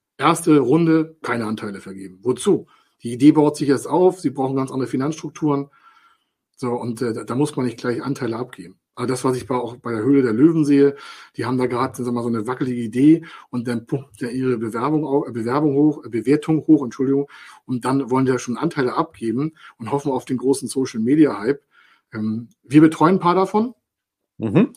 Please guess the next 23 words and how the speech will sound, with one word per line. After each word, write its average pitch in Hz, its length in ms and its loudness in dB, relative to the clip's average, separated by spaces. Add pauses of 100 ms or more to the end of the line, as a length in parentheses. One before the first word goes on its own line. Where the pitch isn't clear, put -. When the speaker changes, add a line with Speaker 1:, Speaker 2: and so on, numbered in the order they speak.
(160)
Speaker 1:
Der - 100 -8
Zufall 139 320 0
wohnen 151 200 4
sogar 139 200 2
einige 135 300 0
hier 127 140 0
bei 123 60 -2
uns 139 200 -4
in 131 40 -6
der 110 80 -4
Nähe 147 200 0
draußen, 139 420 -6
Hamburger 127 320 -2
Süd. 143 240 -6 (580)
Und, 123 280 -6
äh, 117 80 -4
also - 120 -8
die 131 100 0
betreuen 131 220 -2
wir 120 80 -2
nicht, 165 300 -2
aber 110 260 -10 (520)
die, 117 120 -10